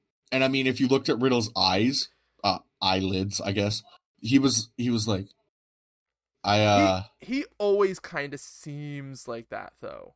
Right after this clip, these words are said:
Speaker 1: But they were excessive tonight. 'Cause,
Speaker 2: Oh.
Speaker 1: okay,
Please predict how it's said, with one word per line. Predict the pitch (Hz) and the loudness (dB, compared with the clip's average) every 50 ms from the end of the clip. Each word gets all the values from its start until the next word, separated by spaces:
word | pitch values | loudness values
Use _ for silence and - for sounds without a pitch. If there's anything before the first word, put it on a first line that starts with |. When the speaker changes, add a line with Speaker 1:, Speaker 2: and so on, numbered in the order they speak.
| _ _ - | _ _ 0
Speaker 1:
But | 156 156 - | 0 2 4
they | - 156 151 | 4 6 6
were | 147 160 170 165 151 - | 6 4 4 2 2 2
excessive | 135 123 - - - - - - - 143 131 110 - - - 101 95 90 90 - - - - - | 0 -2 0 0 2 2 2 2 2 2 2 2 0 0 0 0 0 0 -2 -8 -14 -14 -10 -6
tonight. | - 196 202 165 95 95 90 69 64 60 - _ - - - - - _ _ _ _ _ - | -4 -4 -4 -2 -4 -6 -6 -8 -12 -16 -16 _ -12 -12 -12 -14 -20 _ _ _ _ _ 0
'Cause, | - 311 - | 2 2 2
Speaker 2:
Oh. | - | 2
Speaker 1:
okay, | 151 151 120 - - | 2 2 2 2 -2